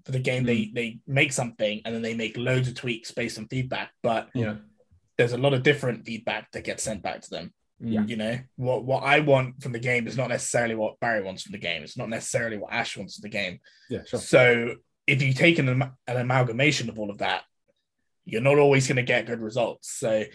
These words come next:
Speaker 1: it's, it's a really, it's a
Speaker 3: Yeah.
Speaker 1: difficult one 'cause obviously you wanna take on board what the community is saying, but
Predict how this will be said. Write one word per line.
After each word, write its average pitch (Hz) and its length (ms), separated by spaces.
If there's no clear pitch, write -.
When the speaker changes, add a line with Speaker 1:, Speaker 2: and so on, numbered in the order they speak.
Speaker 1:
it's, 131 160
it's 143 180
a 147 60
really, 151 340
it's 120 100
a 131 40
Speaker 3:
Yeah. - 20
Speaker 1:
difficult 156 320
one 123 180
'cause 131 180
obviously 135 280
you 120 160
wanna 131 240
take 127 240
on 113 120
board 135 280
what 117 80
the - 80
community 120 400
is 104 100
saying, 123 400
but 107 240